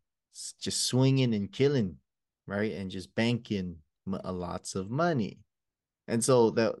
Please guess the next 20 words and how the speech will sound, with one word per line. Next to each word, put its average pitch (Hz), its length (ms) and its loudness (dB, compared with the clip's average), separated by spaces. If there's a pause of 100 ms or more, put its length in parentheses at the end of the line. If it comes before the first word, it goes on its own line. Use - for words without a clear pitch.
(140)
the 113 180 -2
point 202 400 4
of 110 240 4 (380)
not 147 320 0
being 160 220 0
realistic 127 720 0 (260)
when 107 160 -2
coming 104 360 0
into 95 560 -2
trading, 90 500 -4 (440)
that 101 120 0
was 131 220 0
a 113 40 -2
big 101 240 0
regret. 87 400 -6 (500)
Um, 87 380 -2
many 117 280 0
traders, 110 640 0 (760)
I 120 200 2
myself, 101 720 -2